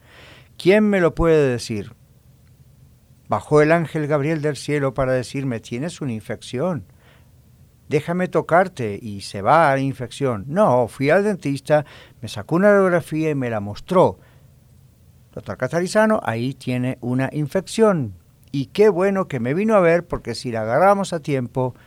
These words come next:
se soluciona el problema". Y yo dije, "Agarrémosla a tiempo, quíteme esta infección". ¿Eso significa que no confíe en Dios? No, significa que usé instrumentos que yo considero que Dios está haciendo o permitiendo que existan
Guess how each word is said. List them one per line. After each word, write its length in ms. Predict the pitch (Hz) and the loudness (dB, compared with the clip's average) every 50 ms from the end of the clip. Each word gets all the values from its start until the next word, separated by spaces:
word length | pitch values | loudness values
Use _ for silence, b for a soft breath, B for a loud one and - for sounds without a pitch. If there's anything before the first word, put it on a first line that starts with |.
| b b | b b
se 140 | - - 120 | -16 -14 -10
soluciona 520 | - - 123 113 113 - - 139 139 139 | -6 -6 -6 -6 -4 -2 0 2 2 2
el 40 | 135 - | 0 0
problema". 500 | 120 120 117 113 110 98 95 95 - b b b b b b b b | 0 0 0 0 0 -2 -4 -6 -8 b b b b b b b b
Y 80 | - 123 | -4 -2
yo 100 | 127 127 | 0 0
dije, 340 | 127 143 143 - - 143 135 | 0 0 -2 -2 0 0 0
"Agarrémosla 640 | 120 120 110 107 110 143 170 202 214 208 196 196 | 2 2 0 2 2 4 4 4 4 4 4 4
a 40 | 196 | 2
tiempo, 500 | - - 185 175 170 - - 170 170 139 - | 0 -2 -4 -4 -4 -2 -2 -2 -2 -2 -6
quíteme 320 | - - 135 - 139 131 131 | -10 -10 -6 -4 -2 -2 -2
esta 160 | 120 - 120 | -2 -4 -6
infección". 480 | 110 - 113 101 - - 101 - - - _ _ _ _ _ _ _ b b b b b b b b b b b b _ | -8 -8 -8 -10 -8 -8 -8 -8 -8 -12 _ _ _ _ _ _ _ b b b b b b b b b b b b _
¿Eso 240 | - 123 117 135 | -6 -6 -6 -6
significa 480 | 139 139 160 151 139 - 156 147 156 156 | -6 -4 -4 -4 -4 -4 -2 -2 -2 -2
que 120 | - 147 | 0 0
no 160 | 131 139 156 160 | 0 0 0 0
confíe 340 | 185 185 175 135 156 190 | 0 -2 -2 0 0 0
en 100 | 190 190 | 0 0
Dios? 460 | 180 175 185 202 208 208 - - - - _ _ _ _ _ _ _ _ _ _ _ _ _ _ _ | 2 2 2 2 2 0 -4 -14 -20 -20 _ _ _ _ _ _ _ _ _ _ _ _ _ _ _
No, 300 | 208 214 190 143 143 180 | 2 4 4 4 4 2
significa 540 | - - 151 131 127 - - 147 139 165 156 | 0 -2 -2 -2 -2 -2 -4 -4 -4 -4 -4
que 100 | - 143 | -4 -6
usé 160 | 131 - - | -8 -6 -4
instrumentos 640 | 147 139 - - 135 131 139 147 151 147 143 165 151 | -6 -6 -6 -6 -4 -2 0 0 0 0 0 -2 -2
que 180 | - - 127 107 | -2 -4 -6 -4
yo 160 | 107 131 147 | -2 -4 -2
considero 640 | - 180 170 151 - 151 139 135 131 131 135 131 - | -2 -2 -4 -4 -4 -4 -2 0 0 0 0 -2 -4
que 140 | - 113 | -6 -6
Dios 500 | 104 110 135 156 170 170 170 151 - B B B B B B B - | -4 0 2 4 4 4 2 0 -4 B B B B B B B -8
está 480 | 123 123 - - 143 131 127 127 131 | -8 -8 -4 0 2 4 4 4 4
haciendo 640 | - - 120 117 110 - - 147 143 139 139 139 135 | 2 0 -4 -6 -6 -6 -4 -2 -2 0 0 0 0
o 80 | 123 | 0
permitiendo 640 | - 131 123 117 120 120 120 - 143 127 127 135 143 | -2 -2 -4 -2 -4 -6 -4 -2 -2 -2 0 -2 -2
que 100 | - 190 | -4 -4
existan 640 | 180 - - 151 139 131 - - 160 165 170 165 170 | -6 -6 -6 -8 -8 -4 0 0 0 0 0 -4 -10